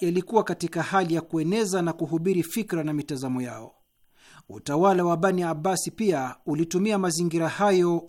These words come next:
ya mkanganyiko wa kifikra na kielimu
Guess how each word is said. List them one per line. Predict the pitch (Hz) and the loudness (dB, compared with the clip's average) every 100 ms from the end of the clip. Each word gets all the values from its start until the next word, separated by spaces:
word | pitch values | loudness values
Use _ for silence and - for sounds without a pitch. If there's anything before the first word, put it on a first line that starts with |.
| - | -4
ya | 151 170 | -2 -2
mkanganyiko | 165 180 170 180 196 196 | -2 -2 0 0 0 0
wa | 170 | -4
kifikra | 165 151 - 196 175 160 | -2 -8 -6 -4 -2 -2
na | 156 | -4
kielimu | - 170 175 208 151 143 | -4 -2 0 0 0 -4